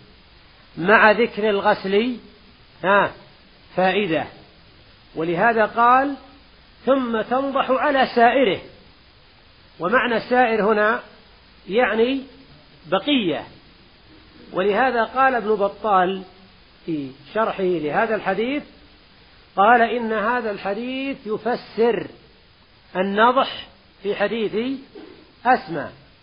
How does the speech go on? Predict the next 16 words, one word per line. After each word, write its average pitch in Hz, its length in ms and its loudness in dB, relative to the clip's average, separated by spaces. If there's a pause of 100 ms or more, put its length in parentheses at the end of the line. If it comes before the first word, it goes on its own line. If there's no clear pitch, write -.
(320)
وأن 226 420 2
المراد 214 580 -2
به 233 400 -4 (680)
الغسل، 214 540 0 (640)
وأنها 214 640 2
لم 269 220 2
تكن 240 380 -2
غسلت 269 500 0
إلا 254 320 2
موضع 220 400 4
الدم. 139 380 -2 (1080)
أما 262 280 2
قولها 285 520 4
ثم 254 320 -2
تنضح 240 460 -2
سائرة 202 640 0